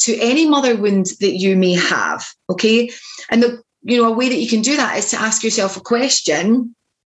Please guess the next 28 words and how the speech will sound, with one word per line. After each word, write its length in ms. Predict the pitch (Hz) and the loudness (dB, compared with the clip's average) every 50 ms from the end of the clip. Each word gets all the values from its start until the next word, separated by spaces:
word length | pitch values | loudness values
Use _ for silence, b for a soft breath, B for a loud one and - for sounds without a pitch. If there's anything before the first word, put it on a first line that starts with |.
| _ _ _ - - - | _ _ _ -10 -8 -6
How 280 | - 208 214 233 240 240 | -4 -2 0 0 0 0
has 300 | 208 220 220 208 202 202 | 0 0 -2 -2 -2 0
my 240 | 190 190 190 190 | 0 0 0 0
mother 420 | 190 190 220 240 220 180 - 180 - - | 0 0 0 0 0 0 -2 -2 0 0
influenced 680 | 233 262 254 - - 220 190 185 185 185 185 185 - 185 | 0 0 0 0 0 0 2 2 0 0 -4 -4 -2 -2
me 280 | 180 170 - 139 - | 0 0 0 0 0
in 160 | - 190 196 | 2 2 0
all 440 | - - - 202 196 196 196 196 190 | 0 0 2 2 4 4 4 6 4
areas 380 | 180 180 175 180 180 175 180 190 | 4 4 4 4 4 2 2 0
of 160 | - 180 - | -2 -2 -4
my 200 | 175 202 202 196 | -4 -4 -2 -2
life? 460 | 196 226 262 247 - - - 196 - - B B B B B B B B | 0 0 0 0 -2 -4 -8 -10 -10 -12 B B B B B B B B
So 360 | B - 220 208 196 196 190 B B B B _ _ _ _ _ _ _ _ _ _ - | B 0 2 4 4 2 2 B B B B _ _ _ _ _ _ _ _ _ _ 0
really, 420 | 220 214 240 254 233 233 226 180 - | 2 4 4 4 4 2 2 0 -2
your, 260 | - 208 208 202 185 185 | -2 -2 0 0 0 2
your, 180 | 214 208 196 | 2 2 2
your 300 | 180 208 208 196 - - | 2 2 0 0 0 0
mum 320 | - 104 104 190 202 208 196 | -2 0 0 2 0 2 2
might 160 | 143 107 - | 0 0 0
have 140 | 143 180 185 | -2 -2 -2
influenced 540 | 190 196 196 196 208 196 196 190 - - - | -2 -2 -2 -2 0 0 0 0 -2 -2 0
you 100 | 196 185 | 0 0
in 80 | 185 | 0
a 80 | 180 180 | 0 0
really 260 | 190 196 185 185 185 | 2 2 2 0 0
positive 580 | - - - 269 285 285 294 285 - 190 175 185 | -2 -2 0 0 2 2 0 -2 -2 -2 -2 0
way, 340 | 175 170 165 165 180 175 | 0 2 4 4 4 2
but 240 | - 202 175 156 - | 2 0 -2 -2 -4